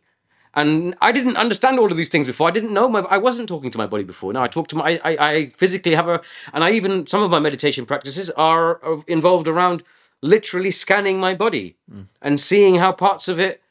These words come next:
Speaker 1: kind of feel and what are they telling me. And,
Speaker 2: Yeah.
Speaker 1: and that's a,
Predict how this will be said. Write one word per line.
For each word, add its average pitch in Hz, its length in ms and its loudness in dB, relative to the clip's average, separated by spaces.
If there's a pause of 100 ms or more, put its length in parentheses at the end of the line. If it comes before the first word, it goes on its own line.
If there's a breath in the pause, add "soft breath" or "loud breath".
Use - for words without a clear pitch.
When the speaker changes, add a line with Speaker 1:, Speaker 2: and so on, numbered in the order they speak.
(440)
Speaker 1:
kind 175 180 0
of 170 80 0
feel 214 460 2
and 107 340 -4
what 165 180 2
are 175 40 4
they 180 100 4
telling 196 380 0
me. 95 200 -4
And, 98 260 -6
Speaker 2:
Yeah. - 60 -14
Speaker 1:
and 151 140 0
that's 196 240 0
a, 185 160 -4